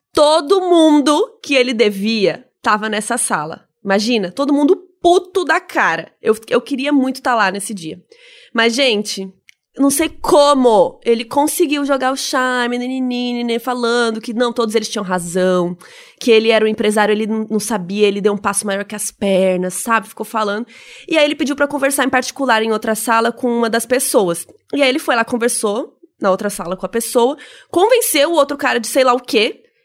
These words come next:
e sumiu. Quando o outro cara voltou pra sala de todo mundo lá, que tava todos os outros,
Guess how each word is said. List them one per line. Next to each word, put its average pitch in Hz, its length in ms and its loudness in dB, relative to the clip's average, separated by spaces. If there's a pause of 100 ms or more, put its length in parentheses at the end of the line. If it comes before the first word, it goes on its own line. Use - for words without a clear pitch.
(140)
e 480 140 0
sumiu. 466 400 4 (340)
Quando 330 240 0
o - 20 0
outro 339 160 -4
cara 262 180 0
voltou 254 420 2
pra 226 140 -2
sala 208 300 -4
de 202 100 -12
todo 214 220 -4
mundo 226 280 -2
lá, 220 240 -2
que - 80 -20
tava 202 220 -8
todos 202 300 -8
os 202 160 -8
outros, - 500 -4